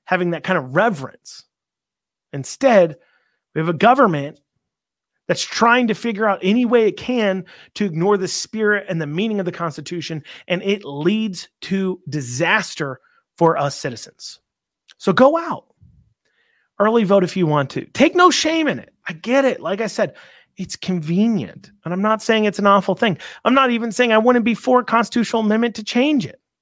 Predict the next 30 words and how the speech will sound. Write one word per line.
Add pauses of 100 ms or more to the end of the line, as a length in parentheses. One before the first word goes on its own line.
(1080)
I
think
we
should
have
some
debate
about
it,
but (300)
<laughs> (440)
I'm
not
saying
I'd
necessarily
be
against
it. (400)
But
just
remember,
in
its
current
form,
without
a
constitutional
change,